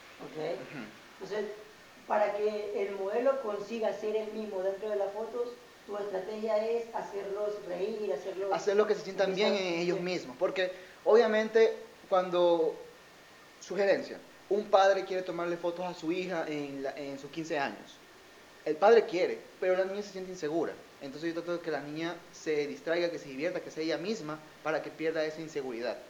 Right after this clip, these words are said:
Speaker 2: Todo modelo va, todo modelo va a tener inseguridad en tomar una foto, porque, "Ay, no me gusta, esta sale mal, esta sale bien, no, es que no me gusta", pero otra persona dice, "Se te ve hermosa".
Speaker 1: Ok.
Speaker 2: Entonces yo trato de que la per-, que el modelo o la modelo tenga confianza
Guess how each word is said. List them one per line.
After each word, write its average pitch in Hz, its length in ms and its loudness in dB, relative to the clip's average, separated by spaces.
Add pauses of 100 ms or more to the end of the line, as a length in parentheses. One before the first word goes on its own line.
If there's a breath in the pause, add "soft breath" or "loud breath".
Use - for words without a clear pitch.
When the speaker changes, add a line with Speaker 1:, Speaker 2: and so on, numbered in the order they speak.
Speaker 2:
Todo 220 180 8
modelo 180 320 4
va, 165 220 2
todo 190 160 0
modelo 175 220 2
va 160 60 6
a 160 40 0
tener 147 200 -6
inseguridad 135 440 -6
en 135 80 -10
tomar 131 160 -8
una 131 100 -10
foto, 135 240 -4
porque, 131 220 -12 (280 loud breath)
"Ay, 185 280 -4
no 175 100 -6
me 170 120 -4
gusta, 185 420 -6
esta 160 100 -8
sale 151 240 -8
mal, 185 380 -6
esta 170 160 -12
sale 147 180 -8
bien, 185 380 -8 (340 loud breath)
no, 160 140 -6
es 165 60 -8
que 165 60 -10
no 151 80 -10
me 151 100 -8
gusta", 190 380 -4
pero 156 260 2 (260 loud breath)
otra 190 200 0
persona 175 220 -2
dice, 165 220 -6
"Se - 140 -16
te 151 180 -6
ve 220 140 -2
hermosa". 214 500 -4 (200)
Speaker 1:
Ok. 202 300 -8 (300)
Speaker 2:
Entonces 156 340 -4
yo 170 60 -4
trato 180 180 -4
de 180 80 -4
que 175 80 -6
la 156 120 -2
per-, - 280 -8
que 131 380 -4
el 139 120 -6
modelo 151 420 2
o 131 40 0
la 127 100 -4
modelo 156 420 0 (420)
tenga 165 420 2
confianza 139 760 -4